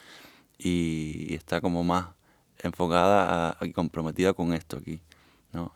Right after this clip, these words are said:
En mi caso yo trabajo de una manera diferente. Eso se nota mucho en el tipo de pieza que,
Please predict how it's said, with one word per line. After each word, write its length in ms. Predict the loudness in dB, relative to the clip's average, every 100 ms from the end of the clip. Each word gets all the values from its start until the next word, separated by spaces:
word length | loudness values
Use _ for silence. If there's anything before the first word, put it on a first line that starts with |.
| -4
En 140 | 0
mi 100 | 2
caso 240 | 0 2
yo 80 | 2
trabajo 340 | 4 4 4 2
de 40 |
una 120 | 0
manera 640 | 0 -2 -4 -6 -8 -12 -12
diferente. 540 | -10 -6 -4 -6 -10 -20 _ _ _ _ _ _ _ _ _ -12
Eso 120 | -6
se 100 | -2
nota 220 | 0 2 2
mucho 260 | 2 0
en 60 | 0
el 100 | 0
tipo 220 | -2 0
de 40 |
pieza 280 | 2 2 0
que, 300 | 0 -2 -4